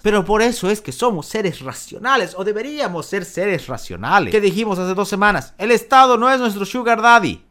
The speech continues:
El Estado no está para satisfacer mis antojos, así sean del arte, de la cultura, del teatro. Es eso, ese tipo de actitudes, las que terminan matando no solamente el centro de la ciudad, sino la actividad y los emprendimientos.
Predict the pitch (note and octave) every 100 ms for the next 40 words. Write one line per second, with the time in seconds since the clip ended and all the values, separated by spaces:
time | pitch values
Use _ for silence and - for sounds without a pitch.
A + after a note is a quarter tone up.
0 | - G3+ G#3+ G#3 B3+ A#3+ A3 A#3+ - -
1 | A#3+ A3 F#3+ F#3+ F3 F3+ F#3 - G3+ F#3+
2 | F3+ E3+ G3+ G3+ - - - F#3+ C4 -
3 | A3 G3 E3+ D3 D3+ G#3+ G#3+ F3+ - E3
4 | D#3+ - C3+ - C#4+ C4+ F#3+ F3 E3 -
5 | D#3+ F3 A3 A#3 F3 D#3+ C#3+ B2 A3+ A#3
6 | B3+ - D3+ - _ _ _ - - A3+
7 | - D#3+ G3 E3 C#3+ B2+ A#2+ - D3 G2+
8 | B2+ - - _ _ _ _ _ A#2 -
9 | D#3+ F3+ G#3 F#3 D3 C3+ - G#3 D3+ G2
10 | D#2+ - _ _ _ _ _ G#3+ - F#3+
11 | G3 E3 B2+ D#3+ C#3+ A2+ F#2+ A#2 C3+ B2+
12 | C#3+ C#3+ - A2+ A2 C#3+ E3 A#2 A2 G2+
13 | F2+ F2 F2 A2 A2 - -